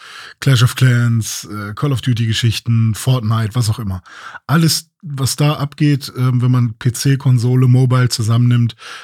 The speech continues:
ist man da bei plus dreißig Prozent. Das sind vier Komma zwei vier Milliarden Euro.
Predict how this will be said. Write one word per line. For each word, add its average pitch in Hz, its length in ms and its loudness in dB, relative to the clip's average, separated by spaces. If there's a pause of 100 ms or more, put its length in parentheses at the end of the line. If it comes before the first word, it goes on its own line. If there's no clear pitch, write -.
(160)
ist 143 200 -2
man 127 120 4
da 120 140 2
bei 113 260 0
plus - 320 -4
dreißig 117 380 0
Prozent. 131 500 0
Das 117 80 -2
sind 113 120 0
vier 123 180 -2
Komma 113 240 0
zwei 113 260 -2
vier 120 280 2
Milliarden 110 680 2
Euro. 92 480 -10